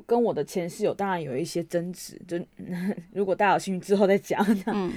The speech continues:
Speaker 1: <laughs> 对，跟前室友有一些争执之后，我发现我非常讨厌一句话。
Speaker 2: 嗯。
Speaker 1: 就叫做“学生很幸福啦，你出社会之后就知道了。”
Speaker 2: 嗯。
Speaker 1: 以前我都觉得说“对，对，对，对，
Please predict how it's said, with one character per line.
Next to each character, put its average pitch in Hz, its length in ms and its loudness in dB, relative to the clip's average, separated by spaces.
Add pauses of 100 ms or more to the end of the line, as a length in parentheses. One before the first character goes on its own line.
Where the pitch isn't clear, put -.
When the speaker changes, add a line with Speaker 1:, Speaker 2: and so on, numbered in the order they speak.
(120)
Speaker 1:
<laughs> - 140 -18
对， 202 180 2
跟 247 300 4
前 208 200 0
室 214 120 0
友 202 60 6
有 165 40 4
一 160 60 2
些 196 120 -2
争 196 240 -2
执 156 120 -10
之 190 80 0
后， 190 40 2
我 160 120 4
发 214 200 2
现 208 120 0
我 185 40 -2
非 202 140 -4
常 185 140 -2
讨 151 200 -6
厌 156 80 -8
一 151 80 -8
句 151 220 -10
话。 151 300 -12 (460)
Speaker 2:
嗯。 185 260 -6 (600)
Speaker 1:
就 214 120 2
叫 202 240 2
做 170 360 0 (880)
“学 240 220 6
生 330 180 2
很 233 160 2
幸 233 300 -2
福 147 260 -6
啦， 127 240 -2
你 175 120 -6
出 247 240 -4
社 233 180 4
会 214 160 4
之 185 140 -4
后 185 120 2
就 180 120 -4
知 147 180 -10
道 - 360 -12
了。” 175 80 -20 (200)
Speaker 2:
嗯。 190 340 -8 (760)
Speaker 1:
以 240 160 0
前 277 240 8
我 196 160 10
都 220 180 4
觉 175 200 -2
得 165 100 0
说 185 200 -2
“对， 185 180 2
对， 160 180 -2
对， 156 160 -8
对， 147 140 -12